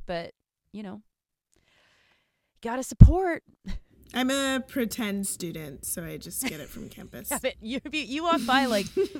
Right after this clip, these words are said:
Speaker 2: <laughs>
Speaker 1: you walk by, like, stacks of newspapers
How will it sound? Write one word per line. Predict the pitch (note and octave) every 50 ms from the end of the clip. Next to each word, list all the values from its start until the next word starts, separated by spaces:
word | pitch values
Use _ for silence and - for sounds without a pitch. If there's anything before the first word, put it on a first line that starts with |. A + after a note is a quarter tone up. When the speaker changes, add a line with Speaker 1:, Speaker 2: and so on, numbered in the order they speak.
| A#3+ D#4
Speaker 2:
<laughs> | - - A3 - D#4 F#3+ A3 -
Speaker 1:
you | G3+ A#3+ C4
walk | C4+ C4+ C4+ -
by, | - G#3+ A3 A3
like, | G#3 F#3+ -
stacks | - - - - - F3+ D#3 F3+ E3+ - - - - -
of | - F3+ D3+
newspapers | D#3+ F3+ F#3 - - F#3 E3 - D#3+ D#3+ D#3 D#3 D#3 - - -